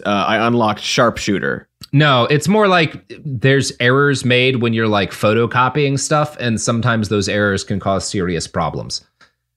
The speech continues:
Speaker 2: I mean, that's not the only thing that it, again, epigenetics is much more complicated than that little quote that I've read.
Speaker 1: I
Speaker 2: Not
Speaker 1: would
Speaker 2: trying,
Speaker 1: posit
Speaker 2: I
Speaker 1: that
Speaker 2: just wanna
Speaker 1: maybe,
Speaker 2: make the
Speaker 1: yeah.
Speaker 2: point that he is wrong. He is completely wrong
Speaker 1: Yeah.
Speaker 2: about <laughs> epigenetics.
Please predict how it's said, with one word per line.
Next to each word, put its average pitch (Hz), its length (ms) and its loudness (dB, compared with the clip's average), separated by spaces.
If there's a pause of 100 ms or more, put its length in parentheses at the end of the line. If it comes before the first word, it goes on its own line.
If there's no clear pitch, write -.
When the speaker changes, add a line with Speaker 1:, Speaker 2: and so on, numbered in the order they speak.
(120)
Speaker 2:
I 135 80 0
mean, 156 160 4
that's 156 200 0
not 156 280 2
the 131 120 4
only 135 260 2
thing 113 260 2
that 98 260 -2
it, 101 260 0
again, 131 360 2 (400)
epigenetics 151 680 2
is 120 140 -2
much 135 240 0
more 120 140 0
complicated 113 800 0
than 95 420 -4 (160)
that 107 340 -2
little 101 200 0
quote 127 320 2
that 107 100 0
I've 95 220 0
read. 90 220 0
Speaker 1:
I 104 140 -12 (160)
Speaker 2:
Not 117 200 4
Speaker 1:
would 135 80 2
Speaker 2:
trying, 127 220 4
Speaker 1:
posit 117 360 -2 (180)
Speaker 2:
I 135 80 4
Speaker 1:
that 135 60 4
Speaker 2:
just 175 200 2
wanna 170 160 4
Speaker 1:
maybe, 160 240 0
Speaker 2:
make 147 260 2
the 147 100 2
Speaker 1:
yeah. 147 80 0
Speaker 2:
point 151 280 2
that 139 140 2
he 165 260 2
is 131 160 2
wrong. 98 360 0
He 120 120 4
is 131 100 0
completely 156 600 2
wrong 123 220 4
Speaker 1:
Yeah. 117 100 4
Speaker 2:
about 104 180 2
<laughs> 113 120 2
epigenetics. - 1120 -4